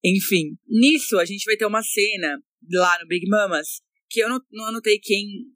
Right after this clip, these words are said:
quem fala isso, mas eu acho que é a Leila. Ela fala, tipo, "A gente nem odeia tanto uns aos outros, mas é o que é esperado da gente."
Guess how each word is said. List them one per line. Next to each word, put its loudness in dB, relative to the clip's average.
quem -2
fala 2
isso, -8
mas -4
eu 2
acho 0
que -4
é 0
a 0
Leila. -2
Ela 0
fala, 2
tipo, -14
"A -8
gente -6
nem 0
odeia 0
tanto -8
uns -14
aos -4
outros, -8
mas -8
é 2
o 0
que -4
é -4
esperado 2
da 2
gente." -10